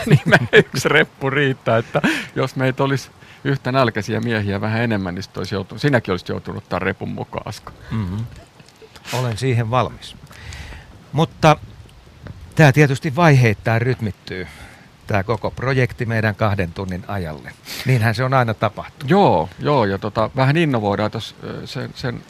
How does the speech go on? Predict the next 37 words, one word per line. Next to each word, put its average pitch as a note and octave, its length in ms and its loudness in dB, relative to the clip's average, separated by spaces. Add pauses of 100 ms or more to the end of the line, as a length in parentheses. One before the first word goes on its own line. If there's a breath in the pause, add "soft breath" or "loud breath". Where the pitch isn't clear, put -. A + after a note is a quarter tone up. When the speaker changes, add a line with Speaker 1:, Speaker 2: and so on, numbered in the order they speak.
(160)
Speaker 1:
mukaan, C3 360 -2
mitä A2 200 -4
tässä - 240 -10
tilanne A#2+ 380 -4
kehittyy, B2 580 -2
ja A2+ 100 2 (720 loud breath)
nuotio E3 300 0
on G#2 80 -2
kehittynyt B2 480 -2
kyllä A#2 240 -2
hyvää. B2 480 0
Siellä G2+ 260 -4
on G2 120 -8 (180)
osittain D3 420 -4
on G#2 80 -2
hiillosta E3 520 -2
ja D3 160 -2 (100)
osittain A#2+ 460 -4
on G#2 80 -4
ihan G#2 140 -2
avotulta, B2+ 500 -4
että - 140 -8
kohta B2+ 220 -4
kun G#2 120 -6
on G#2 80 -6
pimeitä, C3 420 -2
niin G#2 140 -4
nähdään B2 420 0 (420 loud breath)
toinen C3 260 -2
pää B2+ 240 -2 (120)
nuotioston A#2 640 -4 (380)
avotulella C#3 600 0
ja B2 140 0 (540 loud breath)
toinen B2+ 300 0
pää A#2+ 180 0
sitten, - 180 -6
millä B2+ 240 0